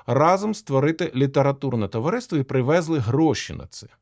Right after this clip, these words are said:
Крім того, до фінансування пізніше підключалися й інші наддніпрянські меценати, як, наприклад, Євген Чекаленко чи Василь Семеренко.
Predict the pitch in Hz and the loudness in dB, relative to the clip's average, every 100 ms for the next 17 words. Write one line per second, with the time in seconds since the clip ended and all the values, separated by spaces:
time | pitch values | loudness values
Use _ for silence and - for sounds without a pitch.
0 | _ - 226 208 185 147 131 - 139 139 | _ 2 4 6 6 4 4 2 0 2
1 | 139 139 127 156 190 196 175 156 135 156 | 2 0 0 0 2 2 0 -2 0 0
2 | 180 175 143 - 131 127 156 147 139 147 | 0 -2 -4 -4 -4 0 2 2 2 0
3 | 139 165 165 - 98 101 110 104 107 98 | 0 0 0 -2 -4 -4 -6 -2 -2 -2
4 | 107 113 123 185 220 190 120 117 110 110 | -4 -4 -4 -2 -2 0 -2 -2 -4 -4
5 | 113 - - - 120 127 117 117 113 113 | -4 -6 -20 -12 -2 0 0 -2 -4 -6
6 | 107 131 175 156 110 120 - 98 - 104 | -2 0 0 -2 -6 -8 -6 -6 -4 -6
7 | 98 120 117 110 76 57 | -6 -8 -6 -6 -8 -12